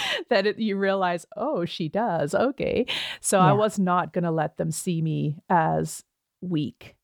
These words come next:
Speaker 2: Yeah.
Speaker 1: Even though I never, I never really believed crying was weak, I just, I was worried about what they believed.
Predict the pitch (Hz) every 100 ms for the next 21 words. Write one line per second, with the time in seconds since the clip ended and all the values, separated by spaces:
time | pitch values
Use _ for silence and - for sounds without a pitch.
0 | _ _ - 139 - 240 311 330 311 285
1 | 208 233 240 277 262 - 214 233 277 254
2 | 240 220 202 185 175 202 208 208 - -
3 | - - 185 190 185 185 175 165 - _
4 | - 196 185 - 165 147 208 269 175 185
5 | - - - - - - _ _ - 190
6 | 208 214 190 175 - - - _ _ -
7 | 190 208 233 - _ _ - 214 160 202
8 | 196 196 170 175 165 160 - 170 180 156
9 | 131 95 - -